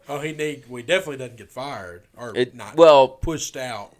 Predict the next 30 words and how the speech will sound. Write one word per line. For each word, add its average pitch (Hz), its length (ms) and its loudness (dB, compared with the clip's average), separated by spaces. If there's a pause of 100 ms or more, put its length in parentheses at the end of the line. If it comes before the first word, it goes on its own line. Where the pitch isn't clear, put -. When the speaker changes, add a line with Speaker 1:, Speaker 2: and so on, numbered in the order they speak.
(120)
Speaker 2:
not, 165 280 0
not 160 80 0
Speaker 1:
Rubbed 175 260 4
Speaker 2:
pushed 185 220 4
Speaker 1:
out. 175 100 8
Speaker 2:
out 151 80 4
as 131 120 0
quickly 165 480 2
as 117 160 2
he 117 100 -2
was. 123 340 4
If 110 100 -2
he 185 80 2
had 190 140 2
won 165 160 0
another 151 200 -2
national 147 340 -6
championship 131 400 -2
Speaker 1:
Oh, 113 40 0
Speaker 2:
in 113 60 -2
Speaker 1:
it - 20 2
Speaker 2:
oh 127 80 4
one, 156 280 2
Speaker 1:
buys 117 100 -10
him 107 120 -20
several 123 320 -12
more 92 160 -20
years. 71 300 -20
Speaker 2:
yeah, 120 140 0
because 120 400 -4